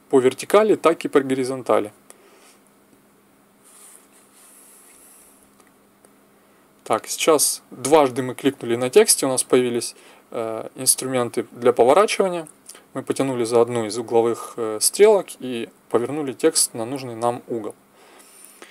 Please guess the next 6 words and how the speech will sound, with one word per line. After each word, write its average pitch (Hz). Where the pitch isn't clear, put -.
Сейчас 202
мы 165
делаем 156
одну 143
очень, 139
э, 117